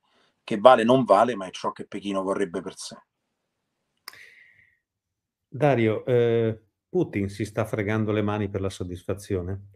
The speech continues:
Speaker 2: So bene che posta così non è una domanda di carattere, non è una domanda, diciamo, nel tono geopolitico, quindi
Speaker 1: Eh, ma ci
Speaker 2: fingo
Speaker 1: sta,
Speaker 2: di
Speaker 1: ci sta.
Speaker 2: intestare a Putin la situazione, ma è per, è per intenderci. Quindi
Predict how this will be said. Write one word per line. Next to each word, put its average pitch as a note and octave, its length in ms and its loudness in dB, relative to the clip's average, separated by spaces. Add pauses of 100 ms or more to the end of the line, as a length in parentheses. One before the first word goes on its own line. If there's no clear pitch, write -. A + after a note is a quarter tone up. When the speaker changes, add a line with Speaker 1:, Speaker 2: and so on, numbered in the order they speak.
(280)
Speaker 2:
So - 160 -4
bene A2+ 220 2
che A2 140 -2
posta A#2 320 0
così G#2+ 320 0
non G2+ 180 0
è G2+ 140 2
una G2 180 0
domanda F#2 420 -4
di F2+ 120 -6
carattere, F#2 500 -6
non G2 180 -4
è A2+ 40 0
una A2+ 120 2
domanda, A2 400 2
diciamo, G2+ 320 -2
nel G2 240 -2
tono F#2+ 320 -2
geopolitico, F2+ 800 -8
quindi F#2 260 -8
Speaker 1:
Eh, - 100 -6
ma G2 100 0
ci G2+ 100 0
Speaker 2:
fingo G#2 100 0
Speaker 1:
sta, A#2+ 180 8
Speaker 2:
di G2+ 80 2
Speaker 1:
ci - 160 -6
sta. A2+ 200 -4
Speaker 2:
intestare A#2 280 4
a G#2+ 80 4
Putin A2+ 560 2
la G#2+ 80 0
situazione, G#2+ 640 -4
ma G2+ 240 -2 (320)
è A2 180 0
per, G#2+ 260 0
è A#2 180 -2
per G#2 160 0
intenderci. F2+ 880 -6
Quindi G2 480 0